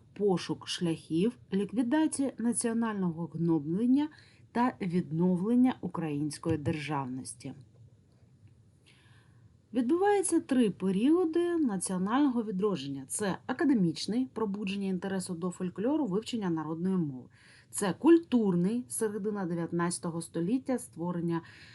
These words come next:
різноманітних літературних творів рідною мовою. Політичний, кінець дев'ятнадцятого, початок двадцятого століття, це висування політичних вимог. По-іншому їх ще зображують так: фольклорно-етнографічний, культурницький та політичний.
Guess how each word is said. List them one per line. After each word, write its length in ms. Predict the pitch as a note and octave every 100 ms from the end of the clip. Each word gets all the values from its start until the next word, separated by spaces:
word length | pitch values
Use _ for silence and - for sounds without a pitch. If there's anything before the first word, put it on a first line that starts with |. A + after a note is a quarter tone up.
| -
різноманітних 880 | D#3+ F#3 F#3+ F3+ F3+ F#3 F3 E3+ E3+
літературних 720 | F3 F3 E3+ F3+ F#3 E3+ D#3+ -
творів 520 | F#3 G#3 D4+ D4+ -
рідною 400 | E3+ F3+ G3 G3+
мовою. 500 | F#3 D3+ C#3 B2+ - - - - -
Політичний, 800 | E3 G3+ E4 - C4 F3+ - E3
кінець 380 | - F3+ G#3 F3
дев'ятнадцятого, 840 | E3+ F#3+ F#3 G3+ E3+ D3+ - D#3+
початок 460 | - F3+ F#3 E3 D3+
двадцятого 560 | D3+ F3 D#3 C#3+ D3 D3
століття, 520 | - G#3 D4 D#4 C#4+ - -
це 180 | - F#3
висування 640 | E3+ E3+ E3 D#3+ B3 B3+
політичних 800 | A3 D#3 D3+ B2 E3 - F3 -
вимог. 340 | F3+ F#3 C#3+ B2+ -
По-іншому 680 | C#4 D#4+ A4+ - C#4 A#3+ C#4+
їх 120 | E4+
ще 220 | - C4+
зображують 640 | A#3 F3 F3 G#3+ G#3+ G#3 F#3+
так: 240 | E3 C#3+ - - - _
фольклорно-етнографічний, 1400 | D4+ D#4 C#4+ C#4 B3 A#3+ A#3 - B3 B3+ C4+ G4 G#4 A#3+ F#3+
культурницький 720 | G3+ F#3 D4+ D4+ G3+ - F3+
та 180 | - C4
політичний. 800 | C4 E3+ D3+ - C3+ - - D#3